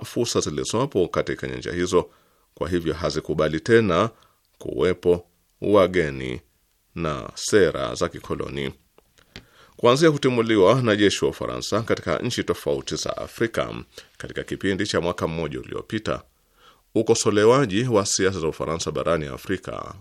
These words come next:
kuundwa jumuiya ya ushirikiano wa kieneo na kupanuliwa uhusiano wa kibiashara, kiuchumi na kisiasa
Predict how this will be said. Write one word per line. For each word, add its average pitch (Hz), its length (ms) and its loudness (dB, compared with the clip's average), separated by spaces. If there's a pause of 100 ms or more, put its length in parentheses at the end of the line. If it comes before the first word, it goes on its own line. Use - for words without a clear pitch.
kuundwa 101 360 0
jumuiya 101 580 0
ya 110 120 4
ushirikiano 92 760 0
wa 78 80 -2
kieneo 110 600 2 (380)
na 85 260 -2
kupanuliwa 113 560 2
uhusiano 113 680 2
wa 73 60 -2
kibiashara, 67 680 -4
kiuchumi 78 420 -6
na 71 100 -6
kisiasa 98 540 0